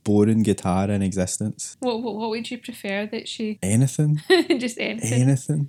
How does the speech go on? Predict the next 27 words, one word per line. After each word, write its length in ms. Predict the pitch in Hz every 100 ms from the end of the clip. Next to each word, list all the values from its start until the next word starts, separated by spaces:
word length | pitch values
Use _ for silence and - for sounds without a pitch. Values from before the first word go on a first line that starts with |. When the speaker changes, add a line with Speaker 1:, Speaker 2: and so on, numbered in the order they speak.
| - -
Speaker 1:
It's 160 | 131
so 220 | - 139
dull. 420 | 131 113 123 135 120
Plus, 320 | 127 120 -
there's 200 | - 113
another 320 | 117 127 143
wee 320 | 135 143 139 131
element 440 | 131 139 139 139
that's 180 | 131 -
not 200 | 127 131
noted 400 | 123 127 - 123
here, 260 | 131 139 143
but 320 | 117 170 - -
I 60 |
think 240 | 120 135 139
from 160 | 156
the 100 | 156
deal, 300 | 127 110 117
he's 300 | 113 110 107 110
maybe 260 | 107 110
made 260 | 107 104 107
about 260 | 104 104 -
four 200 | 113 110
hundred 300 | 117 117 117
bucks 500 | 131 - - - -
Speaker 2:
Mm-hmm. 220 | 233 226
Speaker 1:
total. 420 | 220 127 143 143